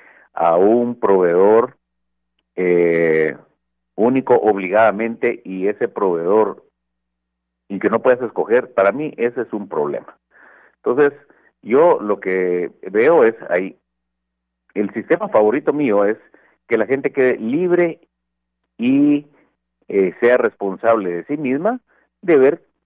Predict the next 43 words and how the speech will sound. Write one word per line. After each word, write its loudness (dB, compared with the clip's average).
en -8
dónde -4
mete -4
su -2
dinero, -2
sus -8
ingresos. -4
O -20
sea, 0
¿por -4
qué 0
le 4
vamos 0
a -10
quitar -4
el -6
dinero -2
a 0
las -8
personas? -6
Entonces, -6
las -14
personas 0
deberían 0
de -6
poder -2
decir, -6
"Bueno, -4
yo -6
no -6
lo -10
quiero -6
invertir -4
en -10
salud, -6
ahorita 0
lo -2
voy 2
a -2
invertir -2
en -2
un -4
terrenito". -2